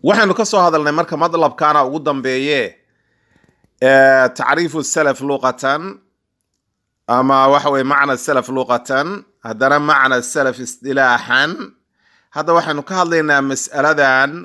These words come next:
waa faa'ida cadiima. Waxa weeye, eh, uu keenay Imaamu Safarini oo Lawaamicul Anwaarka uu aad iyo aad ugu sharxay. Masaladaasi waxa ay noqonaysaa waa faa'ida.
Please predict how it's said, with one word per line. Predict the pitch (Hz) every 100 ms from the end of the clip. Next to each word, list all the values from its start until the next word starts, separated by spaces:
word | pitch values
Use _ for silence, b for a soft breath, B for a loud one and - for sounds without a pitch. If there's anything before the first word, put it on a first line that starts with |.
| -
waa | 110
faa'ida | 107 147 151 139 135 127 113
cadiima. | 123 147 160 175 190 202 _ _ _ _ _ _ _
Waxa | 135 160 147
weeye, | 147 156 151 143 147 160 170 - _ _ _ _ _ _ -
eh, | 135 135 131
uu | 131 123
keenay | 123 143 135 151 160 156 131 _ _ _ -
Imaamu | 131 139 135
Safarini | 123 - 123 131 127 147 165 170 175 - _ _ _ _ _ _
oo | 123
Lawaamicul | 123 131 147 147 123 131
Anwaarka | 127 139 143 127 139
uu | 117 123
aad | 123 143 127
iyo | 135
aad | 127 123
ugu | 135
sharxay. | - 151 139 - 165 185 170 _ _ _ _ _ _
Masaladaasi | 120 175 214 202 160 -
waxa | 165 165 160
ay | 139
noqonaysaa | 135 131 160 151 143
waa | 131 123
faa'ida. | 123 151 160 135 107